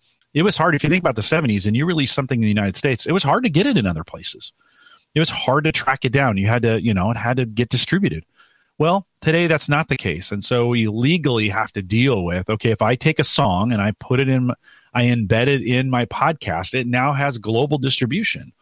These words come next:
This is the area I think this is gonna help. It's gonna maybe break down that regional model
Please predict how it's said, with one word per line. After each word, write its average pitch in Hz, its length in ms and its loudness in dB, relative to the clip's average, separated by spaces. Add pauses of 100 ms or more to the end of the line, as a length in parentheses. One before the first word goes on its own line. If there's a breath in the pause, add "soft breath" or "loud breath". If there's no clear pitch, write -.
(680 soft breath)
This 147 200 2
is 190 140 2
the 143 160 4
area 135 340 4
I 117 120 0
think 127 180 -4
this 120 140 0
is 110 80 0
gonna 98 200 -2
help. 104 280 -2
It's - 160 -8
gonna 110 160 0
maybe 110 260 2
break 101 400 -2
down 113 280 -2
that 92 220 0
regional 110 520 0
model 85 460 -4